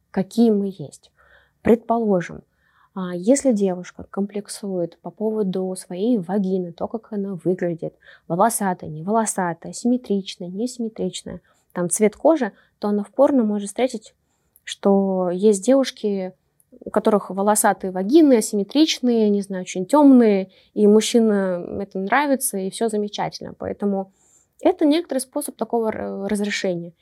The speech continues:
Или девушка комплексует по поводу веса. Очень много фильмов, где мужчинам нравится, когда девушки такие пышные, и это, наоборот, идет в плюс. Или мужчина, не знаю, там, комплексует из-за,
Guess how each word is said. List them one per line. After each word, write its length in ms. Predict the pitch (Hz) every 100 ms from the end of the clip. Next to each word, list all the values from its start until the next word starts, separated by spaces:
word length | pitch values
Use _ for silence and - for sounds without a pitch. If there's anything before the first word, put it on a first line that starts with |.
| _ _
Или 220 | 202 196
девушка 440 | 185 208 254 254 214
комплексует 560 | - 214 208 - 220
по 80 | 220
поводу 420 | 196 202 202 196
веса. 460 | 196 185 170 - - _ _ _ -
Очень 300 | 240 254 262
много 280 | 233 226 202
фильмов, 440 | 226 226 202 185 196
где 340 | 190 196 185
мужчинам 560 | 185 190 - 220 202 185
нравится, 400 | 185 185 180 -
когда 220 | 175 175
девушки 400 | 180 196 190 -
такие 220 | - -
пышные, 560 | 190 269 277 240 202 185 _ _ _ _ -
и 300 | 196 190 185
это, 300 | 185 208 196
наоборот, 420 | 185 175 180 208 -
идет 200 | 185 202
в 80 | -
плюс. 360 | 180 170 - _ _ _ _
Или 180 | 220 240
мужчина, 500 | 247 240 - 220 214
не 120 | 190
знаю, 260 | 185 185 180
там, 180 | 175 185
комплексует 800 | 202 185 190 - 226 220 214
из-за, 360 | 185 175 180 180